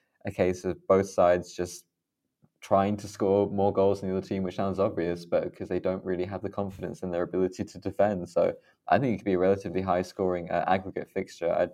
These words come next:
go for the first game, maybe two two potentially.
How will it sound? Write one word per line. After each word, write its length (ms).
go 160
for 120
the 60
first 360
game, 180
maybe 340
two 260
two 280
potentially. 540